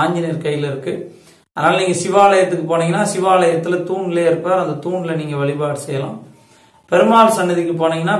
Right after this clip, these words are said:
பெருமாள் சன்னதியில போயிட்டு தனி சன்னதியாக இருப்பார் ஆஞ்சநேயர், அவருக்கு மாலை அணிவித்து வணங்குறது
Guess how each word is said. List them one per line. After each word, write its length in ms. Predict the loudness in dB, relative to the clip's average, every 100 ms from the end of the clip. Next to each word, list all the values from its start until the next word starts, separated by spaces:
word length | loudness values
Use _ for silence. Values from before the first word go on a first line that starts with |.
| 0
பெருமாள் 420 | 0 2 2 0 -2
சன்னதியில 360 | -4 -4 -4 -4
போயிட்டு 320 | -6 -6 -8 -10 -14 -20 _ _ 0
தனி 220 | 2 2 0
சன்னதியாக 540 | 0 0 2 4 4 4
இருப்பார் 280 | 0 -2 0
ஆஞ்சநேயர், 420 | 0 -2 -4 -4 -2
அவருக்கு 200 | -2 -4 -2
மாலை 280 | 0 0 0
அணிவித்து 400 | -4 -6 -8 -8 -6
வணங்குறது 380 | -4 -4 -4